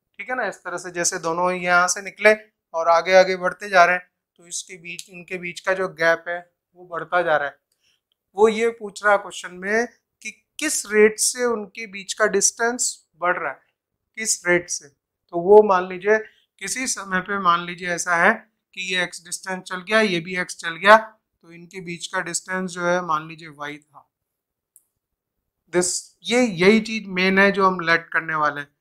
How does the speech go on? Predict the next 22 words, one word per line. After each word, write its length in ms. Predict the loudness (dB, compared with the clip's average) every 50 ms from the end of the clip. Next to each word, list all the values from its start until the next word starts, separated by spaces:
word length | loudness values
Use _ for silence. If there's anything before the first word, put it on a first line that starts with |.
| _ _ _ _ _ _ _
कि 100 | -10 -8
let 360 | 2 4 4 4 4 2 -4 _ _ _ _ _ _ _ _ _ _ _ _ _ _ _ _ _ _ _ _
ये 180 | 0 4 6 6
एक्स 180 | 4 4 0 -4
चला, 280 | -4 2 6 8 8 8
ये 220 | 8 4 2 0
एक्स 180 | -2 -4 -6 -6
चला, 240 | 0 6 8 8 8 8 4 -6 _ _ _ _
और 120 | -14 -12 -12
उनके 300 | -10 -10 -12 -10 -12 -12
बीच 260 | -12 -12 -14 -16 -18 -18
में 80 | -20
जो 120 | -20 -20 -20
distance 480 | -16 -14 -14 -2 2 4 4 4 2 0
था, 200 | 0 0 0 0 0 -6 _ _ _ _ _ _ _ _ -10
dist-, 280 | -8 -8 -10 -10 -16 _ _ 6
let 160 | 6 6 6 2 -6 _ _ _ _ _ _ _ _ _
distance 460 | -10 -8 -8 -4 -2 -2 -2 -2 -2 -6
between 440 | -10 -14 -14 -8 -6 -4 -4 -2 0
them, 180 | 0 0 0 -2 -8 _ _ _ _ _ _ _ _ _ _ _ _ _ _ _ _ _ _ _ -4
distance 720 | -2 -2 -2 -4 -2 0 4 4 6 6 4 4 2 -2 -2 -4 _ _ _ _ _ _ _ _ _ _ _ _ _ _ _ _ _ _ _ _ _ _ _ _ _ _ _ _ _ _ _ _ _ _ _ 0
between 600 | 2 2 2 2 0 2 4 6 6 6 4